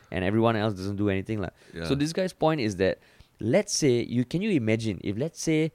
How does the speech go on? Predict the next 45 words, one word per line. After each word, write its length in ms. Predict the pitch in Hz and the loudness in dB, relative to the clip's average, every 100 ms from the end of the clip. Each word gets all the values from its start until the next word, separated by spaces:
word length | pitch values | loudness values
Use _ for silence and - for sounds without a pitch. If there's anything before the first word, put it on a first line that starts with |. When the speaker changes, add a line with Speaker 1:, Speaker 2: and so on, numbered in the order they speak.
| _ | _
Speaker 1:
Sugar 280 | - 127 131 | -6 2 4
Daddy 280 | 123 123 127 | 6 6 6
Heng 280 | 127 123 127 _ - | 4 2 -8 _ -2
loses, 460 | 107 117 113 110 - | 2 6 6 6 2
right? 220 | 90 - _ _ | -2 -4 _ _
Speaker 2:
Mm. 360 | 104 101 92 80 156 | -8 -8 -8 -2 4
Speaker 1:
It, 160 | 147 - _ _ _ - | 4 2 _ _ _ 2
it 180 | 151 - | 2 4
could 260 | - 190 | 4 4
result 380 | 117 131 135 160 - | 6 4 4 2 2
in 120 | 113 | 0
the 100 | 113 | 0
G 220 | 113 120 | 2 2
R 140 | 127 | 2
C 120 | 131 139 | 0 -6
system 480 | - 117 131 131 127 | -8 -2 0 2 0
kind 260 | 131 131 | 0 2
of, 280 | 101 - - _ _ - | 2 -2 -10 _ _ -4
uh, 460 | 95 92 90 90 - _ _ - | 2 4 4 2 -2 _ _ -6
being 480 | 110 127 139 143 143 - - | 4 8 8 4 0 -6 -14
Speaker 2:
Abolished. 240 | - 87 147 | -8 0 4
Speaker 1:
changed 500 | 147 151 151 - - | 4 4 0 -4 -12
somewhat 580 | - - 110 113 110 - | -8 -2 0 2 2 0
lah, 160 | 87 - | -4 -6
Speaker 2:
Yeah. 80 | 87 | 0
Speaker 1:
abolished. 320 | 85 98 95 - - | 2 4 2 -4 -6
Because 280 | 143 226 220 - | 2 2 0 -4
the 80 | 139 | 0
be-, 160 | 135 151 | 4 4
the, 360 | 127 151 143 - | 4 2 2 0
the 160 | 90 139 | 0 2
rationale 360 | 143 - 220 | 2 0 -6
for 160 | 180 117 | -4 -4
instituting 500 | 110 143 139 131 147 | -4 -6 -6 -4 -4
the 80 | 113 | -4
G 160 | 92 | 0
R 60 | 104 | -2
C 100 | 120 | -2
system 220 | 117 127 | -6 -4
in 60 | 104 | -4
nineteen 240 | 95 113 | -2 -2
eighty-eight 240 | 95 104 82 | 0 2 2
was 100 | 104 | 0
to 140 | - | -2
ensure 460 | 107 110 - 156 156 | -2 -2 0 2 2